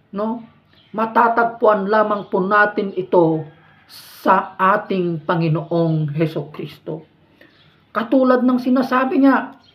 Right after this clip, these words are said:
"Lumapit kayo sa akin, kayong lahat na nabibigatan at nahihirapan,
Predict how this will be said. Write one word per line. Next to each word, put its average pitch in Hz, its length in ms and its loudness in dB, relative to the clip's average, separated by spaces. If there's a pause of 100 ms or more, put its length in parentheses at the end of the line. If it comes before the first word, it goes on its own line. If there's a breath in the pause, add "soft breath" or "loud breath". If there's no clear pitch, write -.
(800)
"Lumapit 285 680 4
kayo 277 200 6
sa 285 360 4
akin, 285 440 4
kayong 269 320 6
lahat 269 720 6
na 226 160 2
nabibigatan 254 1040 2
at 240 240 0
nahihirapan, 240 1160 2